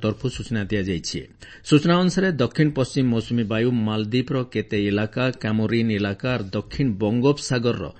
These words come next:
ନିକୋବର ଦ୍ୱୀପପୁଞ୍ଜ ଆର୍ ଦକ୍ଷିଣ ଆଣ୍ଡାମାନ ସାଗରର କେତେ ଇଲାକାକେ ଯାଉଛି। ଇ ମାସର ଏକତିରିଶ ତାରିଖ ତକ ଦକ୍ଷିଣ ପଶ୍ଚିମ ମୌସୁମୀ ବାୟୁ କେରଳର ସମୁଦ୍ରଖଣ୍ଡ ଇଲାକା ଛୁଇଁବା ବୋଲି ଆକଳନ କରାଯାଇଛି। ପାଣିପାଗ ବିଭାଗ, ଅ, ଆହୁରି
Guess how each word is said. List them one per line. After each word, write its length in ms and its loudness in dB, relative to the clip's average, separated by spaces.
ନିକୋବର 520 4
ଦ୍ୱୀପପୁଞ୍ଜ 600 -2
ଆର୍ 200 -2
ଦକ୍ଷିଣ 400 -4
ଆଣ୍ଡାମାନ 420 -2
ସାଗରର 440 -4
କେତେ 240 -4
ଇଲାକାକେ 520 -2
ଯାଉଛି। 440 -4
ଇ 100 6
ମାସର 320 4
ଏକତିରିଶ 440 2
ତାରିଖ 260 0
ତକ 180 2
ଦକ୍ଷିଣ 380 -2
ପଶ୍ଚିମ 420 -2
ମୌସୁମୀ 380 0
ବାୟୁ 240 0
କେରଳର 560 0
ସମୁଦ୍ରଖଣ୍ଡ 680 0
ଇଲାକା 400 -2
ଛୁଇଁବା 360 -4
ବୋଲି 160 0
ଆକଳନ 360 -2
କରାଯାଇଛି। 580 -4
ପାଣିପାଗ 400 2
ବିଭାଗ, 300 0
ଅ, 160 0
ଆହୁରି 340 6